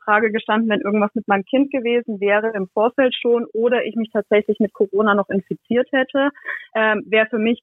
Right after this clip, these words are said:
definitiv Erlangen in Frage gekommen mit der Kinderklinik. Ähm, egal,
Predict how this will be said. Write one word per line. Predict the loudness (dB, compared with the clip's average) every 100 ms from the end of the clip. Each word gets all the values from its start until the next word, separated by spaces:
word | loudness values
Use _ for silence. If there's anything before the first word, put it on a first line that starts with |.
| 0
definitiv | 0 2 0 0 0 -2 0
Erlangen | -2 0 -2 -4
in | -6
Frage | 0 0 0 -2
gekommen | -6 -2 0 2 0
mit | 0
der | -2
Kinderklinik. | 0 -2 -2 -2 0 0 -2 _ _ -20 -20 -20 _
Ähm, | -2 0 0 0 0 2 0 -4 _ _ -16 -16 _ -8
egal, | 0 2 2 0